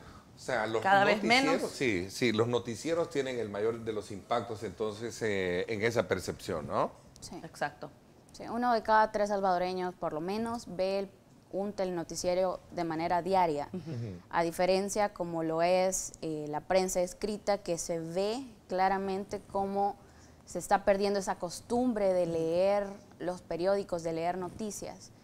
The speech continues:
Speaker 3: Y eso
Speaker 1: Ujú.
Speaker 3: lo podemos ver día a día. Ah, platicábamos hace unos días con Zoila y veíamos cómo el periódico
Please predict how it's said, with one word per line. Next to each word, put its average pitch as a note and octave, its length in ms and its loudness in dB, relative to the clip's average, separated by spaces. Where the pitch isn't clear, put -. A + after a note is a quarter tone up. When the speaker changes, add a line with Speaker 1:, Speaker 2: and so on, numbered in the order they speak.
Speaker 3:
Y G3 100 -2
eso A#3 120 2
Speaker 1:
Ujú. B3+ 100 4
Speaker 3:
lo - 40 -4
podemos G#3 360 4
ver G#3+ 240 4
día G#3+ 220 2
a G3+ 40 0
día. G#3+ 300 -2
Ah, E3 240 0
platicábamos F#3 920 2
hace F3 220 0
unos G3 160 -2
días F#3+ 220 2
con F3+ 180 -2
Zoila F#3+ 340 4
y F3 60 4
veíamos F3 460 0
cómo F#3 240 -4
el F#3 60 -8
periódico F3+ 580 0